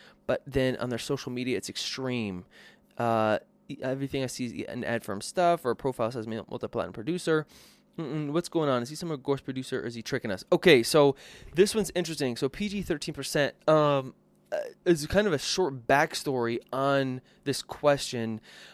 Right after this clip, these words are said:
Um, back in the day, it was probably almost a decade ago,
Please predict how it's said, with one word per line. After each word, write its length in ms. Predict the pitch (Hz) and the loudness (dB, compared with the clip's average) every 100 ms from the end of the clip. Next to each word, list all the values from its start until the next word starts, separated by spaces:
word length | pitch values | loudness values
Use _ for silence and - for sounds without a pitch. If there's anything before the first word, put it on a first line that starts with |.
| - | -4
Um, 540 | 147 131 123 120 117 113 _ _ _ _ _ _ _ - | 2 4 4 2 -2 -6 _ _ _ _ _ _ _ -20
back 360 | 117 151 160 170 | -2 0 2 0
in 80 | |
the 80 | 139 | -2
day, 420 | 117 135 139 127 | 0 4 6 4
it 100 | 113 | 0
was 140 | 131 120 | -4 -2
probably 240 | 147 151 | -2 -2
almost 200 | 143 120 | -2 -4
a 60 | 110 | -6
decade 400 | - 135 - 120 | -2 -2 0 -4
ago, 400 | 113 110 104 | 0 0 0